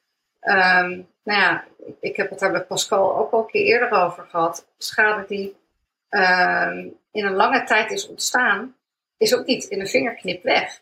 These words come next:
Dus als je met reuma dan begint met aanpassen van voeding, eh, moet je ook wel een beetje geduld hebben voordat je de resultaten gaat merken. Ja, en dan dat samenspel van, nou ja, ik had er en nog geen vertrouwen in, en er lag geen protocol onder,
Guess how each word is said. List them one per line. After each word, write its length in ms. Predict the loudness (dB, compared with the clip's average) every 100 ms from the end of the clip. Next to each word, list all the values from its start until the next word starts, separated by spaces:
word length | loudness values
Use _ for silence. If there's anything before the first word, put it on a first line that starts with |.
| _
Dus 200 | -2 -2
als 160 | 0 0
je 120 | 0
met 160 | -2 -2
reuma 420 | 0 2 2 0
dan 320 | -2 -6 -8
begint 300 | -6 0 0
met 100 | 0
aanpassen 600 | 2 2 2 0 0 -2
van 140 | -8 -10
voeding, 500 | -6 -4 -4 -6 -12 _ _ _ _
eh, 280 | 0 0 2
moet 160 | 0 0
je 80 | 2
ook 60 |
wel 100 | 0
een 80 | 2
beetje 300 | 2 0 -4
geduld 460 | -10 -2 0 0 -2
hebben 280 | -4 -4
voordat 320 | -6 -6 -6 -6
je 80 |
de 60 | -4
resultaten 640 | -2 -2 -2 0 0 0
gaat 200 | -4 -4
merken. 480 | -2 -6 -8 -12 -20 _ _ _ _
Ja, 240 | -2 0 2
en 80 | 2
dan 180 | 2
dat 200 | 2 2
samenspel 680 | 2 2 2 -2 -2 0 0
van, 260 | -2 -4 0
nou 140 | 2
ja, 140 | 2 0
ik 100 | -4
had 160 | -6
er 80 | -2
en 120 | 0
nog 160 | -2 -2
geen 200 | -4 -4
vertrouwen 520 | -8 -2 0 2 0
in, 240 | 0 -2 -2
en 180 | 0 2
er 180 | 2 0
lag 200 | -4 -2
geen 280 | -4 -4 -8
protocol 480 | -2 -2 0 2 2
onder, 580 | 2 -2 -4 -2 -2